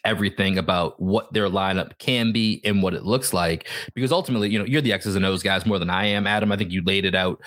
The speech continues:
perfectly as to what you're looking for. And I think, you know, with there being, you know, the, the, the, the front court of the Nets not being totally filled out,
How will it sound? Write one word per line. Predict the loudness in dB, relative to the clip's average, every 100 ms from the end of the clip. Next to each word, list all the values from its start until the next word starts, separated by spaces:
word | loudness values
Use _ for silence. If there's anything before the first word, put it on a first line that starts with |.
| -16 -4
perfectly | -2 0 -2 0 0
as | 0
to |
what | 0 0
you're | -2
looking | -2 0 -2
for. | -2 0 0
And | 0
I |
think, | 0 -2 -8 _
you | 0
know, | 0 0 -2
with | -2 0
there | 0 0
being, | 0 0 2 2 2 -2 -10 -18 -18 _ -2
you | 0
know, | 0
the, | 0 -2 0
the, | 0 2 0 -2 -4 -4
the, | -2 0
the | -2
front | 0 -2 -2
court | -2 -2 -2 -2
of | -2 0
the | 0
Nets | 2 0 -2 -2
not | 0 0 -2
being | -2 2 2
totally | 0 0 0 0
filled | 0 0 0
out, | 0 0